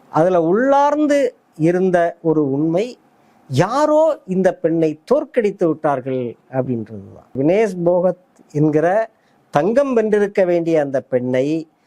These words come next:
சதித்திட்டம் தீட்டி, சதிச்செயல் ஒன்றின் மூலமாக தோற்கடித்து விட்டார்கள் அப்படின்றது தான் இந்தியாவுல இன்னைக்கு தேதியில இருக்கக்கூடிய தொண்ணூறு சதவீதம் பேரோட மனநிலை. ஆனால் வினேஷ் போகத் பேசு பொருளாக இருக்கிறார்.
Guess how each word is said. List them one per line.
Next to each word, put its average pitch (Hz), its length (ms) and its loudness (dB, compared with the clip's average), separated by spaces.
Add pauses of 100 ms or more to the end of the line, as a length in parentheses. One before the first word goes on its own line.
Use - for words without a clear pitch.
(340)
சதித்திட்டம் 240 800 -2
தீட்டி, 147 680 0 (380)
சதிச்செயல் 240 680 0
ஒன்றின் 180 300 0
மூலமாக 160 580 0
தோற்கடித்து 220 680 -2
விட்டார்கள் 165 440 -2
அப்படின்றது 151 480 -2
தான் 240 180 -2
இந்தியாவுல 185 600 0
இன்னைக்கு 139 420 -4
தேதியில 170 420 0
இருக்கக்கூடிய 143 460 -4
தொண்ணூறு 170 420 0
சதவீதம் 139 480 -2
பேரோட 131 340 0
மனநிலை. 143 500 -2 (960)
ஆனால் 120 580 0 (460)
வினேஷ் 196 480 2
போகத் 135 440 0 (360)
பேசு 262 360 0
பொருளாக 147 500 0
இருக்கிறார். 101 500 -8